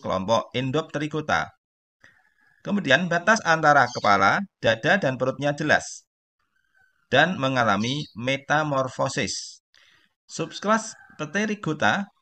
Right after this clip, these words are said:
dibagi menjadi beberapa ordo. Yang pertama, ordo Isoptera, contohnya adalah Helanithermis atau rayap. Hewan ini memiliki sayap yang sama, termasuk Exopterygota.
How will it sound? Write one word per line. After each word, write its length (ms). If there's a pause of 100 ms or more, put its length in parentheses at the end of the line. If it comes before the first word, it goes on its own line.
(120)
dibagi 480
menjadi 640
beberapa 480
ordo. 400
Yang 240
pertama, 480 (640)
ordo 400
Isoptera, 480 (320)
contohnya 560
adalah 480
Helanithermis 1200
atau 400
rayap. 320 (1600)
Hewan 320
ini 480
memiliki 640
sayap 400
yang 240
sama, 480
termasuk 560
Exopterygota. 1040